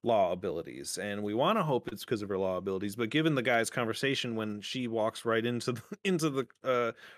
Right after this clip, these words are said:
his office, he's like, "Oh, and fire this guy and tell him this, and, like, make sure you say that it's, like, some snark comment." And you're like, "What the fuck? This guy's an asshole." So, you know, um, eh, hopefully, you know, it, it is, it is, you know, a little bit deeper than just like, "Oh, we want a superhero to be our lawyer," but, like,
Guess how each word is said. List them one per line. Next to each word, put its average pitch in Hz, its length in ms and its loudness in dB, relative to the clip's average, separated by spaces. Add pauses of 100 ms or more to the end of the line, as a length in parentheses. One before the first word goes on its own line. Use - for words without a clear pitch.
his 127 180 2
office, 143 460 2
he's 131 140 0
like, 107 220 2 (200)
"Oh, 104 140 -2
and 95 120 -6
fire 113 280 -6
this 101 200 -8
guy 101 280 -4
and 90 200 -6
tell 127 200 -4
him 98 160 -2
this, 101 360 -2
and, 90 120 -8
like, 80 180 -12
make 127 120 -4
sure 117 140 -2
you 101 180 -4
say 95 260 -4
that 82 160 -8
it's, 85 180 -8
like, 90 180 -4
some 110 360 -2
snark - 520 -2
comment." 98 440 -6
And 107 60 -6
you're 107 80 -2
like, 104 160 -6
"What 90 140 -10
the 90 100 -4
fuck? - 340 -4
This 135 140 -8
guy's 101 220 0
an 95 100 -6
asshole." 120 480 -2 (340)
So, 98 320 4 (340)
you 123 140 0
know, 87 380 0
um, 107 580 2 (140)
eh, 120 100 -6 (260)
hopefully, 156 580 2
you 127 180 -2
know, 113 160 2
it, 113 120 0
it 117 220 -2
is, 110 320 0
it 110 180 -4
is, 101 460 -6
you 110 160 -6
know, 90 160 -6
a - 60 -8
little 104 180 0
bit 98 320 -8
deeper 104 380 0
than 92 180 -2
just 92 320 -4
like, 101 180 0
"Oh, 180 120 6
we 165 100 6
want 151 180 4
a 127 40 2
superhero 104 760 0
to 95 80 -6
be 101 200 -2
our 95 240 0
lawyer," 85 500 -6
but, 73 140 -6
like, 76 320 -12